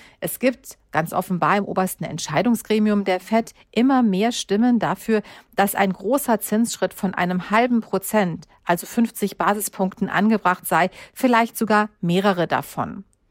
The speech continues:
In der letzten Zinssitzung waren die Notenbanker noch ziemlich vorsichtig, Mitte März.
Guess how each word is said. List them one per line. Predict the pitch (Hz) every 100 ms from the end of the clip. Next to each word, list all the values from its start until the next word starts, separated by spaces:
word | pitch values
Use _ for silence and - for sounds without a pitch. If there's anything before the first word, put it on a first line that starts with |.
| - - - _
In | 233
der | 226
letzten | 208 311 - - 214
Zinssitzung | - 285 311 196 - 202 233 - -
waren | - 190 226
die | 220
Notenbanker | 214 247 254 220 214 214
noch | 208 202
ziemlich | - 233 226 -
vorsichtig, | - 208 233 190 - 165
Mitte | 202 226 220
März. | 190 190 151 -